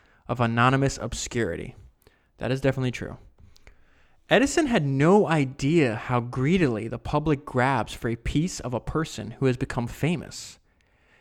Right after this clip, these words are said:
He thought he could personally respond to every stranger who wrote him for an autograph or for money. This quickly proved impractical.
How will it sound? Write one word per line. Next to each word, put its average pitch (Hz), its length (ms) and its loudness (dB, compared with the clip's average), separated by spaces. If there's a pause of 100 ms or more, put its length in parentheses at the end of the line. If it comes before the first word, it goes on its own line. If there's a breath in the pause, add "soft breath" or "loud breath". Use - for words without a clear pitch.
(120)
He 269 180 4
thought 262 240 6
he 202 80 6
could 131 160 4
personally 170 440 2
respond 120 540 0
to - 160 -8
every 131 240 4
stranger 120 520 0
who 117 120 -2
wrote 117 300 2
him 110 160 -6
for 117 160 -4
an 110 80 -6
autograph 110 580 0
or - 60 -8
for - 160 -2
money. 113 480 -2 (1120)
This 151 160 -6
quickly 254 500 2
proved 160 320 6
impractical. - 800 -2